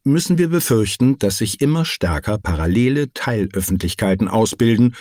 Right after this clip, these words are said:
weil sich viele Menschen ausschließlich mit Gleichgesinnten in digitalen Blasen zusammenfinden. Dann droht uns, dass der gesellschaftliche Zusammenhalt schwindet und die Spaltung im Gegenzug stärker wird.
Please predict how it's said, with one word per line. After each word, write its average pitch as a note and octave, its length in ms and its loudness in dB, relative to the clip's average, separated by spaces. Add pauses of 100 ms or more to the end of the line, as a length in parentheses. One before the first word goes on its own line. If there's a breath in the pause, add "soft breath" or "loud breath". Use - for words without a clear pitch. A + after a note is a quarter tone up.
(260 loud breath)
weil F3 180 2
sich F3+ 160 -2
viele G#3 240 2
Menschen E3+ 460 0
ausschließlich B2+ 800 0
mit B2 180 -2
Gleichgesinnten G#2+ 920 0
in B2+ 220 0
digitalen A#2+ 640 0
Blasen G2 520 2
zusammenfinden. - 1120 -6 (1160)
Dann E2+ 320 0
droht G#2+ 360 2
uns, A#2 360 2
dass - 260 -10
der E2 100 -4
gesellschaftliche F#2+ 800 -2
Zusammenhalt A#2+ 640 0
schwindet A#2+ 560 4
und D3 180 -2
die F3 80 0
Spaltung A#2+ 600 0
im B2 180 0
Gegenzug A2 640 2
stärker - 480 -4
wird. - 260 -10